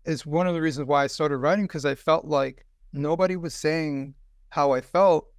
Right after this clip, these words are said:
and how I feel is how a lot of people feel. Um, you know, and,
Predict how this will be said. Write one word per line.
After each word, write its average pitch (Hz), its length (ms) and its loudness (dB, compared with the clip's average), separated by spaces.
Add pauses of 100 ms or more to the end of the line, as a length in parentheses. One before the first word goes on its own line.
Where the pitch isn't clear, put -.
(260)
and 143 160 -4
how 185 200 4
I 214 80 2
feel 214 220 0
is - 100 -2
how 175 200 2
a - 20 2
lot 220 340 -2
of 226 100 -2
people 135 240 -6
feel. - 400 -12 (800)
Um, 131 400 0 (280)
you 156 120 -2
know, 135 280 0 (380)
and, 180 200 -6